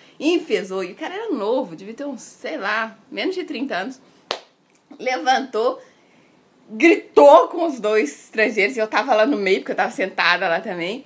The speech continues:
e saiu do bonde. O cara ficou meio assim. Aí o cara falou, "Vai beber uma cerveja, quem tá Bier zu trinken?" Aí o outro cara que saiu ficou puto, chamou de Arschloch, chamou de não sei o que, chamou de tudo o cara. Saiu, aí eles começaram a xingar, aí o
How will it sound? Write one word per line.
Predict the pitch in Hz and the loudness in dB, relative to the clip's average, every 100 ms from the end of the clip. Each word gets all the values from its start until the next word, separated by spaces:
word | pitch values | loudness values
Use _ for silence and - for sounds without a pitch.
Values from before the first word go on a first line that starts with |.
| - | -12
e | 294 | -12
saiu | - 339 370 | -4 -2 -2
do | 269 | -2
bonde. | 220 196 190 165 | -2 -2 -4 -6
O | 160 | -8
cara | 254 294 | -6 -6
ficou | - 226 | -6 -6
meio | 247 262 | -4 -6
assim. | - 214 160 - _ 185 | -6 -8 -10 -16 _ -2
Aí | 214 | 2
o | |
cara | 233 302 | 2 0
falou, | 214 | -2
"Vai | 220 320 | 0 2
beber | 311 302 311 | 4 2 2
uma | 302 | 0
cerveja, | 285 269 214 269 262 226 185 | -4 -4 0 2 2 -2 -6
quem | 220 | -8
tá | 247 269 | -6 -6
Bier | 262 247 254 | -6 -8 -8
zu | 262 | -10
trinken?" | 226 240 233 233 | -10 -10 -8 -8
Aí | 175 190 | -4 -4
o | 196 202 | -4 -6
outro | 190 202 - | -6 -6 -2
cara | 214 196 | -2 -2
que | - | -8
saiu | - 175 | -4 -4
ficou | 175 - 202 - - | -4 -4 -4 -4 2
puto, | 285 277 277 | 4 4 0
chamou | 247 240 180 190 | -4 -4 -2 -2
de | 190 | 0
Arschloch, | 151 - - 160 147 175 170 - | -2 -4 -14 -10 -4 -4 -4 -10
chamou | - - 165 | -16 -14 -14
de | 185 | -16
não | - | -20
sei | - - | -20 -20
o | _ - | _ -16
que, | 156 160 | -12 -12
chamou | - 185 | -12 -20
de | 196 | -20
tudo | _ 202 208 208 | _ -14 -14 -14
o | |
cara. | 190 185 220 _ - - _ | -14 -14 -16 _ -20 -20 _
Saiu, | - 214 180 311 | -2 0 2 4
aí | 214 | 4
eles | 220 | 2
começaram | 254 233 - 233 | -4 -4 -4 -6
a | |
xingar, | 277 254 233 226 262 254 | -6 -6 -2 2 2 2
aí | 233 | 0
o | 247 208 | -6 -10